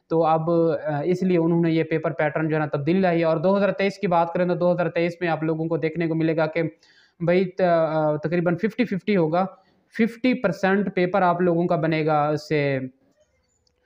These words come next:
बुक से और फिफ्टी परसेंट आपका पेपर होगा कॉन्सेप्चुअल। अगर दो हज़ार चौबीस की बात करें तो यहाँ पर आप लोगों का बनेगा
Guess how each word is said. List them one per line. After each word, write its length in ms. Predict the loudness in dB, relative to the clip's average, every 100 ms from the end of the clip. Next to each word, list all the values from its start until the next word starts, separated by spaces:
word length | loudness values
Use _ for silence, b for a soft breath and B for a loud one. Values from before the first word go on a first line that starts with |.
| _ -2
बुक 180 | 0
से 120 | 0 0
और 120 | 0
फिफ्टी 280 | -2 -4 -4
परसेंट 360 | -2 -2 -2
आपका 220 | -2 -2
पेपर 300 | -4 -2 0
होगा 280 | -2 0 -2
कॉन्सेप्चुअल। 840 | -4 -10 _ -4 0 -2 -2 -2 0
अगर 200 | 0 2
दो 240 | 4 4
हज़ार 400 | 4 2 2 2
चौबीस 380 | 2 2 2 -2
की 100 | 0
बात 300 | 2 2 0
करें 200 | -2 0
तो 120 | 0
यहाँ 200 | 0 0
पर 100 | 2
आप 160 | 2 2
लोगों 260 | 2 2
का 100 | 0
बनेगा 540 | 0 -2 0 0 0